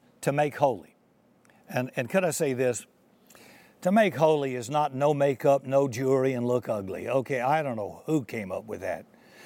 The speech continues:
To make holy means to set something apart to God. A holy person is someone who is set apart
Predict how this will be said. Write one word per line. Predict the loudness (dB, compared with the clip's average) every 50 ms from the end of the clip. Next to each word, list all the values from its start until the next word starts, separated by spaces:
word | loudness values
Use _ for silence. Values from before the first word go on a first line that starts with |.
| -20 -20 -4 0
To | 0 2
make | 4 2 2 0
holy | 0 2 2 2 2 2 -2 -4
means | -6 -8 -8 -8 -10 -12 -12
to | -10 -8 -6
set | -6 -4 0 0 0 0 0 -4 -8
something | -12 -8 -4 0 0 0 0 -2 -6 -8 -8 -8 -10 -10 -8
apart | -8 -8 -8 -6 -4 -2 0 0 0 0 -4 -10 -18 -20 _ _ _ _ _ -6
to | -6 -4
God. | -2 0 0 0 0 -2 -4 -10 _ _ _ _ _ _ _ -20 -20 -20 -20 -20 -20 -20 -8 -4
A | 0 0 0 2
holy | 4 4 6 6 4 2 -2 -6
person | -2 0 0 0 0 -2 -8 -10 -10 -8
is | -8 -6
someone | -4 -2 -2 -2 -2 0 0 0 0 -2
who | -2 -2 -2 0
is | 0 0 0
set | -2 -2 -2 0 0 0 -2 -4 _ _ _ -4
apart | -4 -4 -2 -2 0 0 0 -2